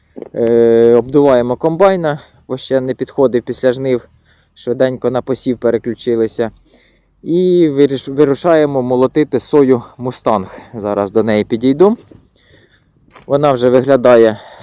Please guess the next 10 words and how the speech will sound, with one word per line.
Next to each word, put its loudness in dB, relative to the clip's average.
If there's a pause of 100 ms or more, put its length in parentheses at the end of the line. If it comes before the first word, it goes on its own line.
(500)
дозрівшою, 0 (680)
стебло 0
сухе, -2 (280)
боби 2 (340)
сухі, 0 (420)
А 2
от 2
насінинки -2 (200)
вологомір -2
покаже. -4